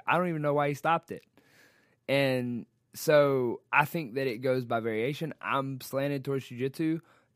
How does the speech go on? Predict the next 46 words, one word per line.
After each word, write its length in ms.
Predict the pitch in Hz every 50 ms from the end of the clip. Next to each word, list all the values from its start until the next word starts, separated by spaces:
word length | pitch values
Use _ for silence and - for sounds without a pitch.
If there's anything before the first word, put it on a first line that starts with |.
| _
in 200 | 131 131 131 127
the 80 | 131 127
way 360 | 127 131 135 135 135 135 135 131
that, 220 | 127 123 - -
like, 340 | 123 127 127 123 113 - -
in 160 | 120 123 117
that 260 | 117 123 131 - 120
scenario, 600 | - 147 139 139 147 156 156 160 165 165 165 151 -
I 100 | 104 110
told 260 | 117 - 139 139 143 135
the 80 | 139
ref 220 | 139 147 147 139 -
in 60 | 156
the 60 | 147
back, 240 | 139 170 170 151 - -
I 60 | 117
was 100 | 127 120
like, 160 | 120 113 95
"Look, 260 | 113 165 170 131 - -
if 140 | 107 -
I'm 300 | - - 139 165 175 170
in 100 | 165 180
a 100 | 180 170
choke 420 | 160 - - - 160 143 104 - - -
and 140 | - 120 117
I'm 220 | 120 131 143 143
in 40 | 143
an 140 | 143 143 139
M 140 | 143 139 139
M 100 | 135 139
A 140 | 139 139
fight 400 | 131 - - 98 82 67 - - _ _ _ _ _ _ _ _ _
and 140 | - 113 117
I'm 180 | 120 135 139 139
not 300 | 143 147 - - _ -
tapping, 640 | - 151 165 165 151 - - - - - 160 131 - _ _ _ _ _ _ _ _ _
I 140 | - 139 151
don't 380 | 143 131 - 143 151 175 170 104
want 180 | 156 175 147
you 140 | 104 151 165
to 80 | 165 170
come 260 | - - 156 147 151
in 140 | 170 196 185
until 260 | 156 139 - 143 131
I'm 220 | 123 123 117 117
limp." 280 | 139 165 147 - -